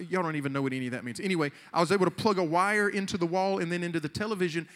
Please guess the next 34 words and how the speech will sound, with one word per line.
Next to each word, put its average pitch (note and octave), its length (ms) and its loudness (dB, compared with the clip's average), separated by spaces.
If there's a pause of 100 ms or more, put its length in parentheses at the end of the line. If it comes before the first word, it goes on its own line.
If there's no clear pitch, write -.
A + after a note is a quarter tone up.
and E3+ 120 -6
I E3+ 80 -2
had F3+ 220 -8
cable A3+ 380 0
in E3+ 80 -4
my E3 100 0
room, E3+ 240 0
and D#3+ 80 -2
I - 20 0
was D3 80 -4
like, C3+ 220 -4
"Yes, G3+ 500 -4
and F3 80 -8
I'm A3 80 -4
gonna G#3 100 -4
watch - 180 -8
T G#3+ 120 -4
V." B3+ 120 -2
And A#3 60 -2 (220)
I F#3+ 40 0
remember A3 180 -2
staying A3+ 460 -4
up. A#3+ 140 -4
It E3+ 60 -4
was D3+ 120 -4
during G#3 200 -4
the F3+ 80 -4
World F#3 260 -2
Series, E3+ 520 -4 (260)
so - 140 -4
I F3+ 40 2
remember G3 200 0
staying G3+ 500 -2
up G3+ 220 -4